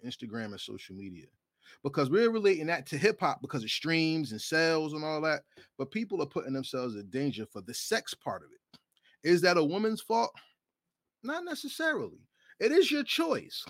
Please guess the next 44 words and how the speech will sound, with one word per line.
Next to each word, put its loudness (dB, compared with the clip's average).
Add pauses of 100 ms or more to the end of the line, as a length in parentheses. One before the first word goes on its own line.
(500)
And -4
I 2
hope 2
that -2
you -8
choose -6
not 0
to -4
put -6
yourself -8
out -4
there -8
like -6
that. -16 (200)
Like, -2
there's 8
a 2
reason 0
why 0
Kanye -2
told -4
Kim -6
Kardashian -2 (220)
he -4
did 0
not -2
want -4
his -4
daughter 2 (260)
on -2
TikTok -6
and -8
things -6
like -8
that, -8
'cause -16
people -10
are -4 (260)
generally 0 (100)
pr-, -18 (220)
being 0
predators -2 (280)
on -2
women 0